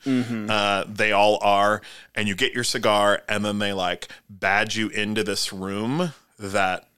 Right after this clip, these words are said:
Speaker 2: I mean, it's just, like, time stops.
Speaker 1: Mm-hmm.
Speaker 2: It's just awesome.
Speaker 1: Peaceful.
Speaker 2: Ugh.
Speaker 1: Oh, it's so great.
Speaker 2: One of my favorite places to
Speaker 1: Yeah,
Speaker 2: go.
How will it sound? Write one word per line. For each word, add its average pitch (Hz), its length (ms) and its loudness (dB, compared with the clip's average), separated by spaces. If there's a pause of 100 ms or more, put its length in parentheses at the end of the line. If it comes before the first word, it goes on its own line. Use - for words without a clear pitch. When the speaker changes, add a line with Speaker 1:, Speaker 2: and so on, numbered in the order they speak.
Speaker 2:
I 110 80 0
mean, 107 180 -2
it's 98 140 -6
just, 123 120 -4
like, 113 140 -2
time 110 380 -2
stops. - 680 -2
Speaker 1:
Mm-hmm. 123 220 -6
Speaker 2:
It's 113 200 -2
just - 360 -6 (180)
awesome. - 380 -6
Speaker 1:
Peaceful. 127 560 -4 (160)
Speaker 2:
Ugh. 127 240 2 (160)
Speaker 1:
Oh, 110 140 -8
it's - 100 -6
so 98 240 -6
great. 92 160 0
Speaker 2:
One 147 100 6
of 156 80 2
my 127 100 2
favorite 98 340 -2
places 98 340 -6
to 98 60 -6
Speaker 1:
Yeah, 98 60 -8
Speaker 2:
go. - 220 -8